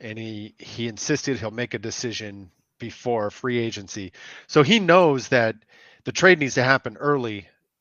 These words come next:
because the team that he's going to needs to know if he's gonna be part of their team going into free agency.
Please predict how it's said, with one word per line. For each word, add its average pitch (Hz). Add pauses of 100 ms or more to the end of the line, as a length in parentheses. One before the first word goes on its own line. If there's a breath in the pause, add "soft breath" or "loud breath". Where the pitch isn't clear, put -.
because 107 (1120)
the 135
team 170
that 139
he's 123
going 131
to 117
needs 120
to 120
know 107
if 123
he's 120
gonna 110
be 104
part 113
of 98
their 92
team 92 (240)
going 104
into 95
free 101
agency. 87